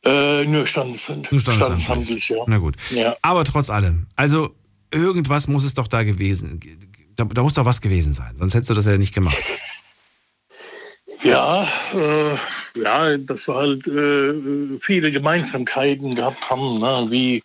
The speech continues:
Speaker 1: Fahrradfahren oder, äh, spazieren gehen oder zusammen mal Urlaub zu machen oder nur mal auch nur am Wochenende mal wegzugehen,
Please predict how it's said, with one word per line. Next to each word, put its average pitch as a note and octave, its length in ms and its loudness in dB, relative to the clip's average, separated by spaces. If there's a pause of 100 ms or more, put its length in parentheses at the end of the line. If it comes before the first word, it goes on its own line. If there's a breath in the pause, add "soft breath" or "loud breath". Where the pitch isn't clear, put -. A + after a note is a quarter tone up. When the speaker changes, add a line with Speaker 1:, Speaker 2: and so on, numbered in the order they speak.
(280 loud breath)
Speaker 1:
Fahrradfahren A#2+ 1000 0
oder, A2+ 480 0 (760 loud breath)
äh, A#3+ 40 -4 (540)
spazieren D3+ 680 2
gehen C#3+ 560 0
oder C3+ 540 0
zusammen C#3+ 680 -2
mal C3 380 2
Urlaub D3 600 0
zu D3 140 -2
machen C3+ 640 -2
oder B2+ 320 0
nur D3+ 200 2
mal C#3 300 2
auch C3 340 0
nur D#3 220 2
am C3+ 140 -2
Wochenende D#3 480 0
mal C#3 320 0
wegzugehen, C#3 880 -2